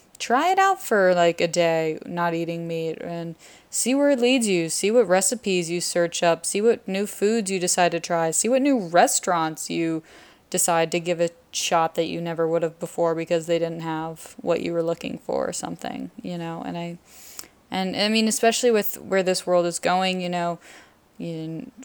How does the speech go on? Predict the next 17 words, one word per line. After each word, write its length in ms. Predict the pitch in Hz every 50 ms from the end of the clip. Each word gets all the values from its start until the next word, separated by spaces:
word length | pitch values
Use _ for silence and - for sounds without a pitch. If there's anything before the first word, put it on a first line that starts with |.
| - _
global 360 | - 175 175 175 165 170 170
warming 500 | 180 190 202 208 214 208 202 202 196 190
and 120 | 185 180 175
saving 260 | - 180 175 175 180
the 60 | 180
planet, 500 | 175 - - 208 202 202 196 190 185 180
and 100 | 175 175
also, 420 | 175 180 180 - - 196 190 185 190
you 160 | 196 214 226
know, 260 | 226 226 220 226 226
just, 420 | 220 226 240 220 - - - - - - -
I 140 | - 214 220
think, 360 | 214 - 254 247 220 - - - - 76 67 - - - 208 185
doing 300 | 220 240 254 254 247 247
our 120 | 247 247
part 440 | 247 - - 262 240 185 170 - -
to, 520 | - - 185 180 175 175 170 170 170 170